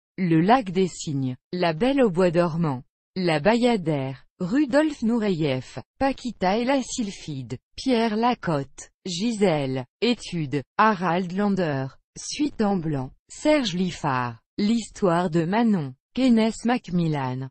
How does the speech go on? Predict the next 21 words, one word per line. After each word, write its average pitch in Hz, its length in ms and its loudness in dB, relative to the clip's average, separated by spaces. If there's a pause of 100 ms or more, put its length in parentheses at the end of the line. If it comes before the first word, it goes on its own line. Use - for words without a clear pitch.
(120)
Violin 220 720 4
Concerto, 269 800 -2 (140)
Symphonie 240 680 2
en 185 120 2
ut, 139 400 -2 (200)
Les 175 240 2
Quatre 277 360 0
Tempéraments 214 720 2
et 185 140 -2
Jewels, 170 680 0 (300)
Georges 175 500 0
Balanchine, 196 920 2 (140)
mais 202 180 4
également 175 560 2
The 202 240 -2
Cage, 143 560 -4 (160)
Jérôme 226 520 0
Robbins, 156 680 0 (120)
ou 262 140 2
Le 202 160 2
Concours, 151 640 -4